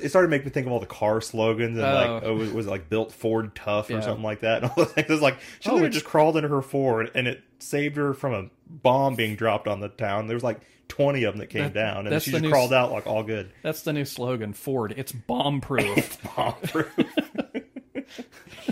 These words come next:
Speaker 1: So I, I kinda rolled my eyes at, at that one a little bit, uh, but I was like, "Well, we have cars in movies nowadays that can damn near fly and go to space, so can I really complain that a bomb didn't blow up the Ford?"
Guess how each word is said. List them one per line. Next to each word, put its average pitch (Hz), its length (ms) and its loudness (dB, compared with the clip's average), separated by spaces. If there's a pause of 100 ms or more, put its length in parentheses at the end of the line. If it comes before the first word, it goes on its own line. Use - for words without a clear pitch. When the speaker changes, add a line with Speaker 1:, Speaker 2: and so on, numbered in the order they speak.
(520)
Speaker 1:
So 123 240 0
I, 117 240 2
I 131 40 -2
kinda 202 220 0
rolled 143 420 0
my 123 100 -2
eyes 113 440 -4
at, 98 220 -4
at 98 220 -10
that 101 220 0
one 95 120 -8
a 92 80 -12
little 92 220 -10
bit, 95 400 -6
uh, 92 380 -4 (580)
but 104 160 -2
I 98 80 -2
was 98 160 -8
like, 95 180 -6
"Well, 127 260 -4
we 120 140 -4
have 107 240 -2 (640)
cars 107 380 0
in 101 100 -6
movies 98 300 -8
nowadays 95 520 -4
that 95 140 -8
can 90 300 -12 (100)
damn 95 240 -4
near 90 140 -8
fly 98 400 -2
and 107 180 -6
go 147 140 -2
to 139 80 -10
space, 117 420 -2
so 101 300 -2
can 117 180 -10
I 113 40 -4
really 110 280 -2
complain 104 460 -6
that 95 100 -8
a 87 40 -10
bomb 92 340 -4
didn't 92 180 -8
blow 87 200 -8
up 92 100 -14
the 92 80 -12
Ford?" 92 340 -10